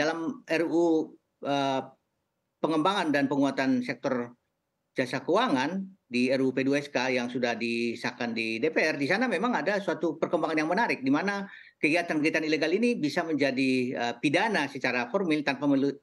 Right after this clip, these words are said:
melihat ada korban dulu. Ini suatu perkembangan yang, eh, tentu sangat kita apresiasi,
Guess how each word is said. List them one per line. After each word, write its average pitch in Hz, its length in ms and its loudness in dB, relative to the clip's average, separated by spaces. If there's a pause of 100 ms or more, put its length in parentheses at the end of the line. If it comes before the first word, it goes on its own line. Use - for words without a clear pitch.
melihat 156 320 2
ada 123 320 -2
korban 135 240 2
dulu. 123 320 -2 (240)
Ini 185 160 2
suatu 202 320 -2
perkembangan 143 480 2
yang, 131 240 0 (160)
eh, 131 160 -2
tentu 185 400 2
sangat 139 240 0
kita 127 240 -2
apresiasi, 143 640 0